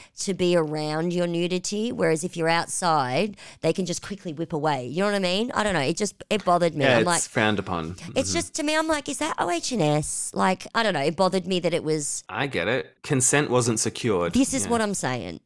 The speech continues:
Speaker 1: You're forced to be in amongst it. That
Speaker 2: Yeah.
Speaker 1: took me a while to get out. Jesus. So, yeah, what else? Giselle trying to explain tantric to Pepsi before nine A M. I did like that.
Speaker 2: That's too early. Too early for tantric.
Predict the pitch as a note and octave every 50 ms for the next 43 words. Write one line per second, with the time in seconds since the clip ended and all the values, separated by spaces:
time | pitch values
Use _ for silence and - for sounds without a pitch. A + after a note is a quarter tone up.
0 | _ _ - E3+ F3+ - - - - G3+ G3 G3 G3+ F#3+ - - - E3+ D3 -
1 | E3 E3 E3 D#3+ D#3 D3+ E3+ - - E3 D#3+ D#3+ C3+ C#3 C#3+ G#2+ G#2+ - - -
2 | - G2+ D2+ - - _ - - F#3+ F3 - - - - D3+ B2+ G2 G2 G2 G2
3 | A2+ B2 - - F#2+ G#2 A2 C3+ D#3+ - - - E3 D#3+ D3 - F#2 D#2+ D#2 -
4 | - - - - - - - - - - A#3 A#3 A#3 A3+ A3+ A3 A3 A3 A3 A#3
5 | A#3 A3+ A3 C4 D4 C#4+ A#3 B3 C4 B3 B3+ B3+ F#3+ D3+ - - - - G3+ F#3+
6 | - G3+ G#3 G#3 A3 A3 - - A#3+ A3+ G#3+ G#3 - G3 E3 - - - E3 D3+
7 | D3 D#3 - - D#3 C#3+ C#3+ D3+ D3+ - F3 - - - C#3+ - D3+ - - -
8 | - - F3 D3+ D3 - - B2+ B2+ B2+ A#2+ A#2+ A#2+ A#2+ A#2 A#2 A2+ A2 C3+ C#3+
9 | E3+ F#3 G3+ _ - - D3+ C#3+ D3+ - A#2+ G#2 G2 - - B2+ C#3+ F3+ A3+ -
10 | _ - - A#2 A3+ - - - - F3 F#3+ F3+ D3+ F3 G3 E3+ A#2+ G2 F2+ D#2+
11 | - - - F3+ F3 E3+ E3+ F3 F3+ E3+ - D3 - C#3+ C3+ C#3 C#3+ - - F#2
12 | D2 -